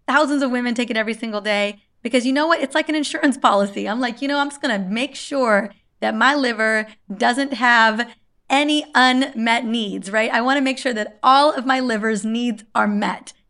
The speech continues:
And so I take the liver support blend every single day along with magnesium and activated B vitamins. I just make sure I cover all of my bases. And that is why I formulated this beautiful liver support blend,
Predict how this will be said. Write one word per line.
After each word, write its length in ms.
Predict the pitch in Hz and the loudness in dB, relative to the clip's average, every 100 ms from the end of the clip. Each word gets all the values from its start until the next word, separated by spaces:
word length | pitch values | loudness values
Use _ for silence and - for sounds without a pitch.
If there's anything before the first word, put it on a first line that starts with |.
| _ | _
And 220 | 240 226 - | -2 -2 0
so 160 | 208 | 2
I 120 | 226 | 2
take 160 | 226 262 | 2 0
the 80 | 254 | 0
liver 220 | 226 226 | 0 -2
support 440 | 214 208 220 208 | -4 -4 0 0
blend 320 | 208 214 202 - | 0 0 0 0
every 220 | 208 208 | 0 0
single 260 | 208 202 | -2 -4
day 200 | 190 220 | 2 2
along 260 | 220 202 196 | 2 0 0
with 140 | 190 | -2
magnesium 800 | 190 190 233 269 254 247 233 226 | -4 -2 0 0 0 0 0 -2
and 100 | 240 | -2
activated 560 | 220 196 202 202 196 180 _ _ - | -2 -2 -4 -2 -4 -6 _ _ -2
B 120 | 214 | 0
vitamins. 600 | 220 247 247 240 226 214 | 0 2 2 0 -2 -2
I 80 | 220 | -6
just 120 | 247 | -2
make 160 | 247 | -2
sure 140 | 247 220 | 0 -2
I 60 | |
cover 440 | 214 226 208 208 - | 0 -4 -2 -4 -2
all 320 | 214 208 220 | 0 2 2
of 100 | 226 | 0
my 160 | 202 190 | -2 -2
bases. 600 | 185 196 196 208 208 - _ _ _ - | -2 -6 -6 -8 -8 -12 _ _ _ -4
And 120 | 226 | 2
that 140 | 220 233 | 4 2
is 100 | 214 | 4
why 200 | 214 214 | 4 4
I 80 | 196 | 0
formulated 540 | - 214 214 202 196 | -4 -4 0 -2 -2
this 140 | 185 | -6
beautiful 720 | 196 190 214 208 - 202 190 | -10 -4 -4 -4 0 0 2
liver 280 | 220 202 202 | 0 0 -2
support 440 | 190 196 208 196 202 | -4 -8 -2 -2 0
blend, 380 | 226 294 330 | 0 2 0